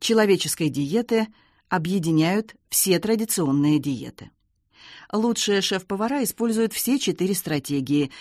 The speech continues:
Именно поэтому я говорю, что шеф-повара — это первые диетологи.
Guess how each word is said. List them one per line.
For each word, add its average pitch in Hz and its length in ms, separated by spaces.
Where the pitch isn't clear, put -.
Именно 208 380
поэтому 214 420
я 196 160
говорю, 190 480
что 151 240
шеф-повара — 170 720
это 226 240
первые 175 500
диетологи. 147 720